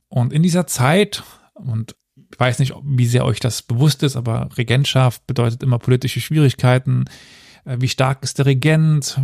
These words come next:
Wie stark ist zum Beispiel die Königsmutter, wenn die noch lebt? Wie stark ist denn der minderjährige Herrscher? Gibt es noch andere Einflussgruppen? Es war für das sassanidische Reich ein ziemliches Problem.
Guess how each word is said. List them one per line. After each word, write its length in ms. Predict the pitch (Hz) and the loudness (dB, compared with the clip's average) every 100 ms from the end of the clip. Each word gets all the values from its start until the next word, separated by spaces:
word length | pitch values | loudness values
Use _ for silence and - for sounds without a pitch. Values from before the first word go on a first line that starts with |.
| 135 | -2
Wie 120 | 135 | -2
stark 420 | 113 - 113 113 131 | -4 -2 -4 -4 -6
ist 160 | - _ | -10 _
zum 140 | - 107 | -10 -10
Beispiel 160 | - | -8
die 120 | 127 | -10
Königsmutter, 920 | - 139 135 131 - 131 151 - 147 131 | 0 4 4 2 0 2 2 4 2 4
wenn 100 | 131 | 2
die 80 | 127 | 2
noch 160 | 123 | 0
lebt? 400 | 113 120 120 127 - - _ | 0 2 0 -4 -14 -20 _
Wie 120 | 123 | -8
stark 600 | 107 - _ - 113 117 | -8 -10 _ -4 -2 -2
ist 160 | 131 - | -8 -4
denn 80 | 120 | -2
der 120 | 113 | 2
minderjährige 880 | 120 120 117 117 127 127 123 123 120 - _ - | 2 2 0 2 2 2 2 0 -2 -8 _ -16
Herrscher? 500 | - 143 156 - 139 | 0 2 2 0 -4
Gibt 160 | 135 | -4
es 80 | - | -8
noch 100 | - | -2
andere 220 | 123 120 | 0 0
Einflussgruppen? 680 | 131 139 - 135 - 135 127 113 - - | 2 0 0 -6 -4 -2 -2 -4 -12 -16
Es 100 | - | -2
war 120 | 143 | 0
für 80 | 139 | 0
das 160 | 139 - | -2 -2
sassanidische 560 | 135 117 135 156 139 | 0 2 2 2 0
Reich 260 | 127 117 120 | -2 -2 -2
ein 60 | 127 | -2
ziemliches 400 | 117 117 135 - | 0 0 0 -6
Problem. 640 | - 117 104 104 95 90 | -8 -2 2 4 2 -2